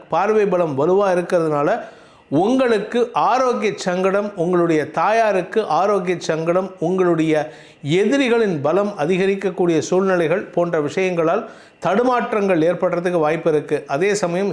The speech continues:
சனியின் பார்வை பலம் பதினொன்னாம் இடத்தை பார்க்கறதுனால, இரண்டாம் இடத்திலிருந்து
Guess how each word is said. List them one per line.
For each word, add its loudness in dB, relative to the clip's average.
சனியின் 0
பார்வை 2
பலம் 0
பதினொன்னாம் 2
இடத்தை -2
பார்க்கறதுனால, 0
இரண்டாம் 0
இடத்திலிருந்து 0